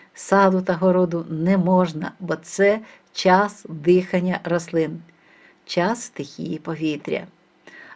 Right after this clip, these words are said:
Але це сприятливий день для обрізки садових рослин та для зелених операцій на будь-яких рослинах. Першого травня сприятливий день для різних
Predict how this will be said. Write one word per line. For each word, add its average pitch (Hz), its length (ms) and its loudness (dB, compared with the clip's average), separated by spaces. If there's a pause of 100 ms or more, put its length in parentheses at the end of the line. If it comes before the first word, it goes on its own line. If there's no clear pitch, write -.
Але 320 480 6 (280)
це 190 340 2
сприятливий 262 680 2
день 247 240 4
для 196 220 4
обрізки 196 460 2
садових 180 560 2
рослин 185 580 0 (560)
та 247 400 2
для 214 240 4
зелених 202 520 2
операцій 214 680 -2
на 214 360 0
будь-яких 190 800 -2
рослинах. 156 640 -2 (840)
Першого 175 420 0
травня 262 520 2
сприятливий 180 680 2
день 226 300 0 (220)
для 320 260 2
різних 202 440 0